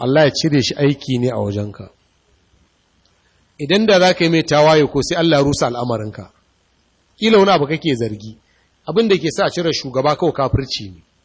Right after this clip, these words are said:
sai hauka. In ba haka ba, duk abin da ya sai dai ya ƙoƙarin dawo da shi. Ku kalli ƙasashen nan da suke cewa sun yi juyin juya hali.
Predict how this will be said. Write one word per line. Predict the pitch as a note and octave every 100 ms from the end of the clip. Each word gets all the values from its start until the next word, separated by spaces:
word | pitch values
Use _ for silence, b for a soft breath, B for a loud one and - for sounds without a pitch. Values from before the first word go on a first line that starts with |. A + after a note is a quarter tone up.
| _ _ _ _
sai | - D3+
hauka. | B2+ C#3+ A2 - A#2 - _ _ _ _ _ _ _ _ _ _ _ _ _
In | F#3 F3+
ba | E3
haka | D#3+ D3+
ba, | C3+
duk | A#2 - -
abin | E3 D#3+ D3+
da | C3
ya | C3
sai | - D#3+
dai | D#3+
ya | D3+
ƙoƙarin | C3 A#2 C3 B2+ A2
dawo | D#3+ D3 D3 B2
da |
shi. | G2 - - _ _ _ _ _ _ _ _ _ _ _ _ _ _ _ _ _ _ _ _ _ _ _ _ _ _ _
Ku | C3+
kalli | D#3+ E3+
ƙasashen | F#3+ G#3+ G3 D3+ E3+
nan | E3
da | C3+
suke | B2 D3+ C3
cewa | C#3+
sun | B2+ C#3
yi | C#3
juyin | C3 D3+ C3+
juya | A2 A2+ G#2+
hali. | B2 A#2 G2+